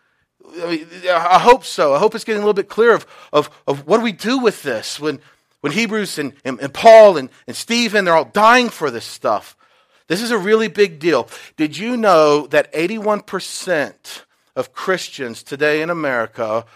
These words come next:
believe, this is according to the Barna Research Study Group, eighty-one percent of believers today in America believe that Christianity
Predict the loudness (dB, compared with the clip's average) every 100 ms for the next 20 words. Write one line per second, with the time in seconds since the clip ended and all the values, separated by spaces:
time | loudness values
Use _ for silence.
0 | _ _ _ -6 -4 -2 -2 -2 -8 -10
1 | -14 -18 _ _ -14 -12 -12 -6 -6 -4
2 | -8 -4 -2 -2 -6 -10 -10 -14 -14 -18
3 | -8 -6 -6 -10 -18 -20 _ _ _ -4
4 | -4 -2 -4 -4 -10 -8 -6 -6 -6 -10
5 | -8 -8 -6 -6 -8 -12 -6 -4 -4 -4
6 | -2 -2 -2 -6 -6 -2 -2 -4 -10 -20
7 | -10 -10 -10 -8 -8 -8 -6 -2 0 -2
8 | -6 -8 -8 -8